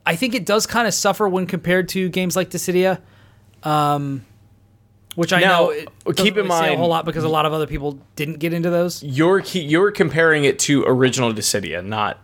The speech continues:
Speaker 2: the new Dissidia,
Speaker 1: Yes, I
Speaker 2: correct?
Speaker 1: have not played, I have not played the new Dissidia, uh, game. I'm talking about the P S P one
Speaker 2: So I will
Speaker 1: that I played
Speaker 2: say
Speaker 1: a lot of.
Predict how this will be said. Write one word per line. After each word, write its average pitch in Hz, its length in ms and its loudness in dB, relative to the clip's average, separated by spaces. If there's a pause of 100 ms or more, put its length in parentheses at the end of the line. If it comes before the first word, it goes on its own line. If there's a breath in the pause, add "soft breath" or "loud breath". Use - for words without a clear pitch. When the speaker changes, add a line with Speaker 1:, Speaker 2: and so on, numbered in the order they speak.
(540)
Speaker 2:
the 113 160 4
new 110 300 6
Dissidia, 87 520 -4
Speaker 1:
Yes, 180 120 -2
I 180 40 2
Speaker 2:
correct? 175 100 0
Speaker 1:
have 185 160 2
not 214 300 0
played, 202 240 0
I 180 120 0
have 180 140 0
not 196 260 -2
played 180 320 0
the 160 60 -2
new 160 380 0
Dissidia, 143 800 -2
uh, 135 320 -2
game. 143 240 -2
I'm 156 100 2
talking 165 160 2
about 156 140 0
the 147 80 -2
P 160 180 0
S 139 100 -2
P 156 200 -2
one 123 160 -6
Speaker 2:
So 160 300 0
I 160 240 0
will 196 180 2
Speaker 1:
that 160 120 2
I 160 100 4
played 156 120 2
Speaker 2:
say 151 140 2
Speaker 1:
a 147 40 2
lot 143 280 2
of. - 340 -10